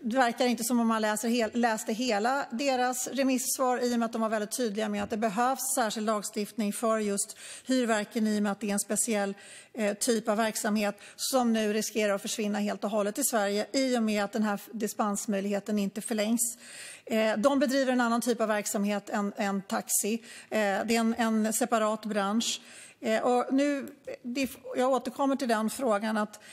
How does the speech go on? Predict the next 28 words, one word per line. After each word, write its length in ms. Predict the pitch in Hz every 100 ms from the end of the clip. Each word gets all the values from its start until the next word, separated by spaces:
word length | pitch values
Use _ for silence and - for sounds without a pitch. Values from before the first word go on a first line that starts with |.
| -
se 260 | - -
över 380 | - 240 320 294
lagstiftningen 760 | 285 240 - 262 254 269 254 240
kring 260 | 240 220
hyrverken 540 | 226 220 196 196 196 214
så 100 | 214
de 160 | 202
får 140 | 196 214
en 100 | 208
chans 480 | 233 220 214 - 277
att, 380 | - 226 226 - - - - -
eh, 400 | 233 208 262 262
överleva, 500 | 214 214 226 220 208
och 200 | 226 226
att 160 | 240 -
säkerställa 600 | 262 233 220 - 214 202
att 80 | 202
de 200 | 220 208
också 280 | 202 - 202
får 140 | 220
dispens 460 | 208 - 208 202 -
från 240 | 208 202
taxame-, 420 | 226 196 226 214 -
eh, 120 | 220 240 240 -
från 360 | - 233 214 226
kravet 380 | - 233 208 202
på 80 |
taxameter 760 | 208 208 - 208 196 196 208